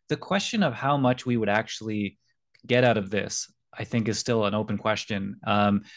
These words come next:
the report that would come back would probably have broader conclusions, but,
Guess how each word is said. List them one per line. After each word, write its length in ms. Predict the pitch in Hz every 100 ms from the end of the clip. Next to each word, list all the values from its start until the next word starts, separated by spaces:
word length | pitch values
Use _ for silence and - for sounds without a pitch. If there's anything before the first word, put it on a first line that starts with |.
| - -
the 100 | 120
report 360 | 123 - 160 160
that 100 | 143
would 140 | 120
come 200 | - 117
back 200 | 120 120
would 140 | 117
probably 320 | - 113 120 110
have 180 | 101
broader 420 | - 101 110 110 107
conclusions, 920 | - 104 - 117 113 120 117 120 110
but, 300 | - 113